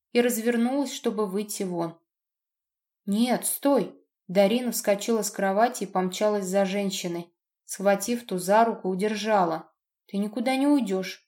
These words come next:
ты со мной останешься". "Госпожа, я не могу, не могу, простите меня". "Можешь. Для этого тебе нужно лишь позволение шейха, так? Что ж, ты его получишь".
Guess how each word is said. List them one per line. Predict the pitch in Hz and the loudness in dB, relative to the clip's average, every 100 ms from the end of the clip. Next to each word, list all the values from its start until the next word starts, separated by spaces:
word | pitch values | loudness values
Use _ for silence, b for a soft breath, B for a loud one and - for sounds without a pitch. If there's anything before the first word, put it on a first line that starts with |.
| _ | _
ты | 214 | -4
со | 262 | 0
мной | 269 269 202 | 0 2 0
останешься". | 190 - 196 180 180 - 180 - _ _ _ _ _ _ _ | -2 0 0 0 -4 -8 -12 -14 _ _ _ _ _ _ _
"Госпожа, | 196 196 - 214 196 220 | -10 -8 -2 -2 0 0
я | 202 214 | 2 2
не | 233 | 2
могу, | 226 214 185 202 233 | 4 2 -2 -2 -2
не | 208 | 0
могу, | 233 247 190 226 | 2 2 2 -2
простите | 233 220 214 - 233 233 | -2 -2 -2 -4 -4 -4
меня". | 254 247 226 180 - _ _ _ _ _ | -6 0 0 0 -8 _ _ _ _ _
"Можешь. | - 202 269 247 170 - - _ _ _ | -2 2 4 2 0 -8 -14 _ _ _
Для | - 202 | -2 2
этого | 226 285 277 208 | 4 4 2 -2
тебе | 202 208 | -4 -2
нужно | 214 240 233 220 | -2 -2 -2 -2
лишь | 226 - | -2 -6
позволение | 214 202 220 226 240 233 240 | -8 0 2 4 2 2 0
шейха, | - 247 202 - | 0 0 0 -2
так? | 170 226 277 - _ _ _ _ | -2 2 2 0 _ _ _ _
Что | - - 190 | -8 -2 -2
ж, | 185 | -2
ты | 233 | -2
его | 269 285 | 0 4
получишь". | 294 285 233 180 - - | 6 6 4 -2 -6 -10